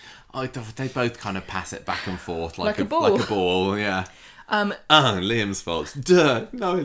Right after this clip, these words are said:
Speaker 1: Kelly's fault. Toi, Liam's fault.
Speaker 2: Kelly is so, this is the thing, another, a lot of people were like, "Oh, Kelly's so wonderful. She took the blame because she took the blame."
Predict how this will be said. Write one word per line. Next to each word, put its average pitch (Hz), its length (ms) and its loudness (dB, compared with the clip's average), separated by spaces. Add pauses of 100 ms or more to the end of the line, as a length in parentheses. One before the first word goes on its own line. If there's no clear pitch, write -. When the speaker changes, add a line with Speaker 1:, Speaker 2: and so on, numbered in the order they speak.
Speaker 1:
Kelly's 143 400 -4
fault. 110 320 -6
Toi, 139 320 -2
Liam's 127 380 -4
fault. 87 360 -6 (240)
Speaker 2:
Kelly 320 320 2
is 294 120 -4
so, 285 300 4
this 285 160 -6
is 381 100 -8
the 262 80 -8
thing, 233 280 0
another, 190 320 -2
a 180 80 -8
lot 208 180 4
of 180 100 -2
people 202 280 -8
were 170 80 0
like, 160 180 -2
"Oh, 214 100 -6
Kelly's 202 320 -14
so 208 140 -8
wonderful. 190 360 -10 (320)
She 240 80 -6
took 240 200 0
the 220 160 6
blame 202 220 4
because 269 400 0
she - 100 -2
took 240 160 -2
the 214 80 -2
blame." 208 320 2